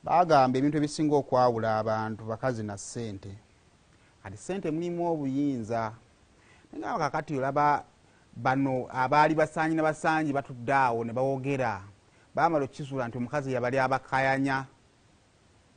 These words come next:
Basobola okwogera, naye nga kakati olaba ne bino eby'obuyinza ebikayanya abantu. Tubeera awo, Museveni, Bobi Wine bakayana. Olunaku ne lukya bonna ne bazuula nti si Bannayuganda, Bamerica.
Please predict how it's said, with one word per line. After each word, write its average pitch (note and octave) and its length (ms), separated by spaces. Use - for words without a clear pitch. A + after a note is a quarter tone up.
Basobola A#2+ 460
okwogera, A#2+ 400
naye D3 140
nga B2+ 80
kakati A#2+ 240
olaba A#2+ 100
ne A#2 80
bino A#2 180
eby'obuyinza A2+ 600
ebikayanya G#2+ 680
abantu. - 380
Tubeera D3+ 540
awo, D3+ 280
Museveni, D3+ 840
Bobi D3 180
Wine D3+ 160
bakayana. C#3+ 760
Olunaku A3+ 280
ne D#3 100
lukya D#3 200
bonna C#3 160
ne C#3+ 60
bazuula B2+ 380
nti G#2+ 100
si B2+ 120
Bannayuganda, A2+ 680
Bamerica. G#2 580